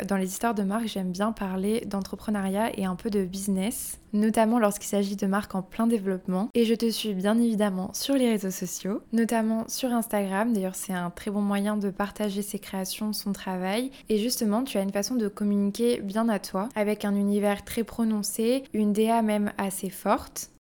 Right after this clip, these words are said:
On ressent forcément et fortement ce que tu nous as parlé, euh, auparavant, donc, euh, cet A D N très, euh, méditerranéen, femme, soleil, sud. Et j'aimerais que tu nous parles un peu de ta direction artistique, de tes choix visuels,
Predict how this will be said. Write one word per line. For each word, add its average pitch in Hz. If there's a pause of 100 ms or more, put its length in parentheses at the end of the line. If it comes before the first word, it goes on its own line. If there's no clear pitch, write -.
On 233
ressent 220
forcément 226 (100)
et 196
fortement 208
ce -
que 208
tu 208
nous 196
as 190 (200)
parlé, 202
euh, 190
auparavant, 196
donc, 185
euh, 185 (140)
cet 202
A 190
D 185
N 202
très, 208
euh, 190
méditerranéen, 196
femme, 196
soleil, 202
sud. 208 (340)
Et 214
j'aimerais 214
que 226
tu 202
nous 190
parles 226
un 196
peu 220
de 208
ta 190
direction 208
artistique, 220
de 208
tes 196
choix 226
visuels, 208